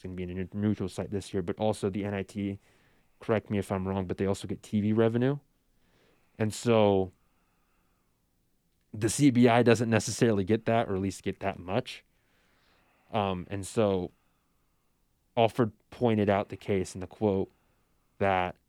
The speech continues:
Nevada would be having to play without fans at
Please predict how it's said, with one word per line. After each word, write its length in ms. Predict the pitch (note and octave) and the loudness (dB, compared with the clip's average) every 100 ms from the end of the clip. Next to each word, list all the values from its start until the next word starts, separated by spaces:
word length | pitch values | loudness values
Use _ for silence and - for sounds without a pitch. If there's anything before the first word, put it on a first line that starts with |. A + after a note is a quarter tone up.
| _ _ _ _ _ _ _ _ _ - | _ _ _ _ _ _ _ _ _ -6
Nevada 540 | A2+ G#2 G#2+ G#2+ G2+ | -4 2 2 4 2
would 200 | G2 G2 | 0 -2
be 120 | G2+ | -2
having 340 | G2 G#2+ G2 G2 | 0 0 0 -2
to 60 | |
play 440 | F2+ - G2 F#2 F2+ - | -4 -4 -2 -2 -6 -10
without 360 | F2+ G2+ F2+ | -4 -4 -4
fans 640 | - G#2 F#2+ G2 G#2 - _ _ _ _ _ _ _ _ _ _ _ _ _ _ _ _ | -8 -4 -2 -4 -6 -12 _ _ _ _ _ _ _ _ _ _ _ _ _ _ _ _
at 260 | G2 F2+ | -8 -8